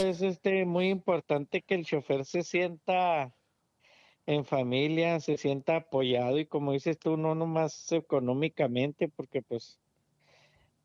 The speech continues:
el patrón, pues, sabe hasta dónde nos pueden consentir por ese lado, ¿verdad?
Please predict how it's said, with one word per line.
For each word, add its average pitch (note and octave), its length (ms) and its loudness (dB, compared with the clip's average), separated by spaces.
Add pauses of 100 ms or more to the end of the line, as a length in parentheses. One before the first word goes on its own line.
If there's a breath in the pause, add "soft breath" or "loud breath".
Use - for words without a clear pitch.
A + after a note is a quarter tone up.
(120)
el A#2 400 0 (120)
patrón, B2+ 520 4
pues, D3+ 200 4
sabe D3 600 6 (140)
hasta A#2 360 -2
dónde A#2+ 340 2
nos C3+ 160 0
pueden C3+ 300 2
consentir B2 580 0
por C3 220 2
ese B2+ 220 2
lado, B2+ 360 6
¿verdad? A#2+ 400 0